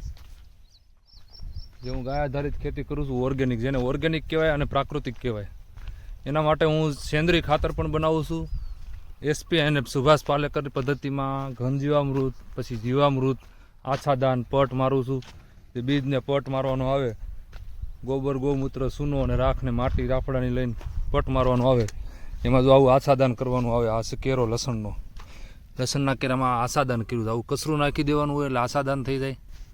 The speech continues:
આવું બધું પ્રાકૃતિક ખેતીમાં આવે. ઝેર મુક્ત ખેતીમાં બીજું એ હોય કે તમારે એને આ દેશી ગોબર, ગૌમૂત્ર, છાશ,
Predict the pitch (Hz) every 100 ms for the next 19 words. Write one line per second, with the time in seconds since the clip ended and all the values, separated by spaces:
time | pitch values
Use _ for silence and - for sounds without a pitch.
0 | - - - - - - - - - -
1 | - 139 147 151 139 135 135 143 131 -
2 | 127 120 120 123 104 - - - - -
3 | - - - - - - - - - -
4 | - - - - - - 117 143 185 185
5 | 170 - 165 180 180 175 180 180 180 185
6 | 147 127 - - - - - - 135 160
7 | 170 165 170 170 - - - - _ -
8 | - - - 156 160 - - - - -
9 | - 135 156 - 175 156 - - - -
10 | 123 143 156 143 - - - - - -
11 | - - - - 131 147 151 147 127 101
12 | - - - - 151 135